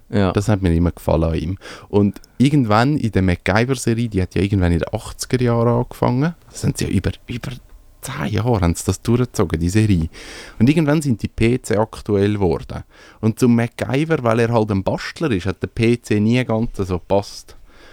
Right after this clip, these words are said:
Speaker 1: Mhm.
Speaker 2: Und er hat dann wie so ein alter Ego entwickelt, der Dexter, der so ein Computerhacker ist,
Speaker 1: Ah.
Speaker 2: der eine Brille hat und so zusammengebundene Haare und so. Und er hat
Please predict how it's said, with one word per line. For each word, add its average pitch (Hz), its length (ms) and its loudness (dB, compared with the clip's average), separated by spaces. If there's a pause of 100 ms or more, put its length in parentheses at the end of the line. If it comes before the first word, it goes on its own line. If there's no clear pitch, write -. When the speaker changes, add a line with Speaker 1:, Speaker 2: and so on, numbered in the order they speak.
(120)
Speaker 1:
Mhm. 95 120 0
Speaker 2:
Und 110 120 4
er 123 80 2
hat 135 180 -2
dann 110 100 2
wie 127 120 0
so 127 180 2
ein 95 100 0 (120)
alter 107 400 2 (100)
Ego 135 500 2
entwickelt, 143 840 -2
der 101 60 2
Dexter, - 560 -4
der 113 140 -2
so 98 140 0
ein 85 220 -2
Computerhacker - 1040 -2
ist, 78 140 0
Speaker 1:
Ah. 107 420 -2
Speaker 2:
der 104 120 4
eine 98 140 2
Brille 120 380 2
hat 123 180 0
und 95 120 -6
so 92 80 -4
zusammengebundene 101 880 -2
Haare 104 260 0
und 127 160 -6
so. 113 100 0
Und 98 140 0
er 98 80 -2
hat 110 160 -2